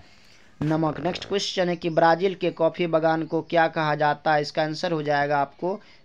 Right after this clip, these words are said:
ए, फेजेंडा। नेक्स्ट क्वेश्चन है कि निम्न में कौन सी रोपण फसल नहीं है? तो इसका आंसर हो जाएगा आपको डी, यानी कि चावल।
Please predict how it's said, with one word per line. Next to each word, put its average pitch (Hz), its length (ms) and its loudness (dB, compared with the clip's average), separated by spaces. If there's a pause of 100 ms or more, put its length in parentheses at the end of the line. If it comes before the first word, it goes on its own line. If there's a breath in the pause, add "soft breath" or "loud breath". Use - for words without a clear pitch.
ए, 156 120 0
फेजेंडा। 160 580 0
नेक्स्ट 170 280 -6
क्वेश्चन 170 440 -4
है 160 100 -2
कि 160 140 -8
निम्न 165 340 -4
में 160 200 -4
कौन 165 260 -4
सी 160 160 -8
रोपण 156 380 -4
फसल 156 320 -6
नहीं 151 340 -4
है? 147 100 -2
तो 139 60 -10
इसका 147 220 -6
आंसर 151 260 -4
हो 151 120 -4
जाएगा 143 240 0
आपको 143 220 -6
डी, 143 320 -4
यानी 147 160 -4
कि 165 140 -12
चावल। 143 540 -2